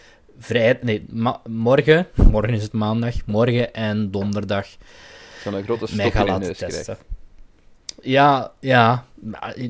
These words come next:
Speaker 1: hm, ja. Dat is,
Speaker 2: Scary
Speaker 1: pas op,
Speaker 2: stuff.
Speaker 1: ze, ik, scary stuff. Langs de ene kant zie ik er al tegenop, maar langs de andere kant,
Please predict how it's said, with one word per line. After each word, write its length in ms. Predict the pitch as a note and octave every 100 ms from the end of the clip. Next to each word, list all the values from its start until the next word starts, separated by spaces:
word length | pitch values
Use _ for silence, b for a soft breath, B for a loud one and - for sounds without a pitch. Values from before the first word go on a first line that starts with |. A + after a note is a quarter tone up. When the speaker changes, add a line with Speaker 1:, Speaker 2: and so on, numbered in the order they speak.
| G#3+
Speaker 1:
hm, 180 | C#3 C3 B2+ -
ja. 300 | G#2+ G2+ A#2+ A#2+
Dat 520 | - - G#2 - B2
is, 140 | A2+ D3+
Speaker 2:
Scary 300 | - F2 G#2+
Speaker 1:
pas 120 | C3+
op, 120 | E3+
Speaker 2:
stuff. 200 | B2 F3+
Speaker 1:
ze, 60 | C#3
ik, 120 | D3+ - b b b b b -
scary 440 | A2+ - C#3+ C#3
stuff. 240 | C3 D#3 C#3
Langs 180 | C3
de 60 | A#2+
ene 160 | A#2+ C3+
kant 220 | D3 C3+
zie 100 | C3
ik 60 | B2
er 80 |
al 140 | A#2+ A#2
tegenop, 340 | A#2+ A2 B2
maar 100 | B2+
langs 160 | A#2+ A2+
de 40 |
andere 240 | A2+ B2 A#2+
kant, 400 | C3 B2+ B2